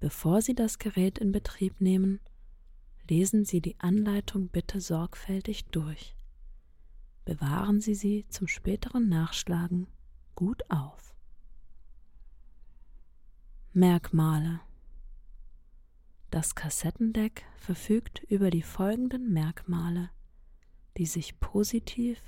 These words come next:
auf die Klangqualität auswirken. F E T-Eingang, P-B-Verstärker, W-Kerntransformator.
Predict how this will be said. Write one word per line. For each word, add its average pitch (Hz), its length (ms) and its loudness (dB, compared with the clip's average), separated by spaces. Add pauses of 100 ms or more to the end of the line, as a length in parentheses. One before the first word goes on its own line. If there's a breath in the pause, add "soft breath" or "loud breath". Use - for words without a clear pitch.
(360)
auf 220 200 0
die 269 140 -4
Klangqualität 165 1120 -2
auswirken. 180 640 -2 (1800)
F - 400 -2
E 180 200 0 (100)
T-Eingang, 180 1200 2 (560)
P-B-Verstärker, 175 1500 0 (1600)
W-Kerntransformator. 165 2250 0